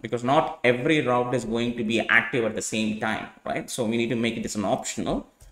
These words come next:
Then HREF colon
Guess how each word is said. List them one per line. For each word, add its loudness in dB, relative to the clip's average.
Then 0
HREF 0
colon 4